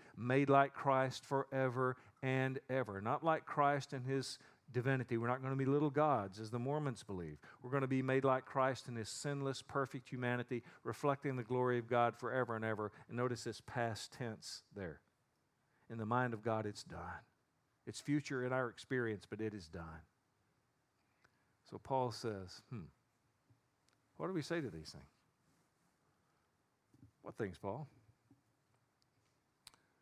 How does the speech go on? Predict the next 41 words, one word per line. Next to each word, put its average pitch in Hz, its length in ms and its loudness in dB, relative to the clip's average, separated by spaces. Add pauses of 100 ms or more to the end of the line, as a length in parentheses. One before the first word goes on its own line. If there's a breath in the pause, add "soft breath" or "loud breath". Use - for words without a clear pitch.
(260 soft breath)
He 139 80 -4
gives 165 300 4
me 165 120 0
the 139 100 2
Holy 127 240 2
Spirit 82 420 -10 (180)
who 127 80 -6
prays 135 380 0
for 85 200 -10
me 73 100 -14 (400)
when 127 120 -4
I 156 120 2
don't 147 120 2
know 139 120 0
what 127 220 0
to - 60 -10
pray. - 220 -14 (840 loud breath)
I 160 200 6
can't 214 480 4
pray. - 320 -8 (760 soft breath)
He 160 160 6
prays 135 320 0
for 120 200 -4
me, 98 100 -6
the 92 120 -6
Spirit 151 360 4
himself, 135 460 2 (240 loud breath)
and 135 80 2
he 135 40 4
prays 156 300 4
according 151 380 0
to 139 100 2
the 123 80 0
very 135 220 6
will 127 180 2
of 107 120 -4
God. 80 320 -10 (1160 soft breath)
And 139 120 -2
then 156 140 4
he 151 140 2
takes 143 320 0